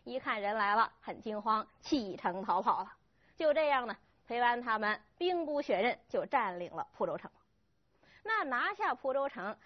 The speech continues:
按照原定的计划，接下来要干什么呀？接下来就要渡过蒲津关，渡过黄河了呀。而一旦渡过黄河，那杨亮的这个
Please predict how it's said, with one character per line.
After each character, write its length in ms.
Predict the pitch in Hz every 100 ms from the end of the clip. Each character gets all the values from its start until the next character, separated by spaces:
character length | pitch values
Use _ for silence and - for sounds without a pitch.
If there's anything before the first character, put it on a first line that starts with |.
| -
按 240 | 311 247
照 160 | 240 185
原 380 | 196 180 180
定 140 | 233 269
的 80 | 185
计 180 | 240
划， 180 | 190 214 - _
接 180 | 311 294
下 100 | 247
来 100 | 190
要 80 | 175
干 160 | -
什 100 | -
么 80 | -
呀？ 60 | _ _ _ _ _ _ _ _
接 280 | 403 440
下 160 | 403 302
来 120 | 220
就 120 | 220
要 160 | 233 196
渡 340 | - 381 262 196
过 260 | 277 196
蒲 220 | 185 202
津 200 | 202 208
关， 380 | 196 196 196 160
渡 320 | 175 302 185 -
过 200 | 202 -
黄 260 | - - 190
河 120 | -
了 60 | -
呀。 100 | - _ _ _ _ _ -
而 260 | - 302 240
一 300 | 196 214 381
旦 380 | 427 453 254 196
渡 200 | 294 208
过 220 | 220 180
黄 320 | 175 175 190
河， 320 | 208 160 180 - -
那 220 | 339 269
杨 340 | 185 180 165 202
亮 260 | 294 208
的 120 | 185
这 180 | 151 202
个 120 | 185